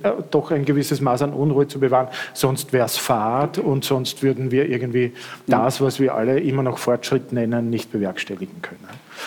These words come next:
Speaker 1: Und dann gibt's, ähm, dann gibt's, äh, eine ganz kleine Reklamschrift von, äh, der hat nur Reklambücher geschrieben, von Odo Marquardt, die Philosophie des Stattdessen.
Speaker 2: Mhm.
Speaker 1: Äh, und da beschreibt er,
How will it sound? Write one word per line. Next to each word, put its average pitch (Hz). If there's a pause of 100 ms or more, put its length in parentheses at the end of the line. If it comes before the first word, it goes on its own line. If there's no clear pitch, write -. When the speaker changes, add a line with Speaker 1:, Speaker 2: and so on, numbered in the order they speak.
(220)
Speaker 1:
Und 131
dann 185
gibt's, 190
ähm, 147 (120)
dann 147
gibt's, 151
äh, 196 (320)
eine 127
ganz 135
kleine 127
Reklamschrift 131
von, 131 (680)
äh, 120 (100)
der 127
hat 123
nur 131
Reklambücher 127
geschrieben, 127
von 120
Odo 113
Marquardt, 151
die 135
Philosophie 127
des 117
Stattdessen. - (300)
Speaker 2:
Mhm. 117
Speaker 1:
Äh, 127 (140)
und 131
da 131
beschreibt 131
er, 143